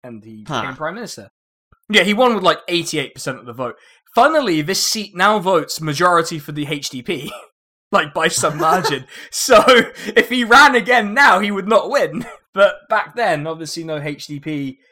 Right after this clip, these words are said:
Speaker 2: Ah.
Speaker 1: Yeah, you, you know, good luck to the
Speaker 2: You hate to see
Speaker 1: H D P.
Speaker 2: it.
Speaker 1: Victory to the H D P. So, so there are these by-elections coming up, and those are relevant because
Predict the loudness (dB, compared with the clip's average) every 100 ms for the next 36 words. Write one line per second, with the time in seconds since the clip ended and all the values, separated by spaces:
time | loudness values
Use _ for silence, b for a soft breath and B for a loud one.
0 | _ _ _ _ _ -18 -18 -18 -18 -18
1 | -20 -20 -20 _ _ _ -12 -10 -10 -12
2 | -16 _ -16 -12 -10 -12 -18 _ _ _
3 | _ _ -16 -8 -8 -8 -10 -8 -10 -12
4 | -16 -14 -14 -14 -16 _ _ _ _ _
5 | _ _ -10 -8 -8 -10 -10 -10 -12 -14
6 | -16 -18 -20 -20 -20 -14 -8 -6 -6 -10
7 | _ _ _ _ _ _ _ _ _ _
8 | _ _ -14 -6 -2 0 0 -4 0 2
9 | 2 0 -4 -12 -18 -18 -16 -18 -20 _
10 | _ -8 -6 -6 -8 -12 -14 _ _ _
11 | _ -10 -4 -4 -4 -6 -6 -2 0 -2
12 | -6 -12 -14 -12 -8 -8 -8 -14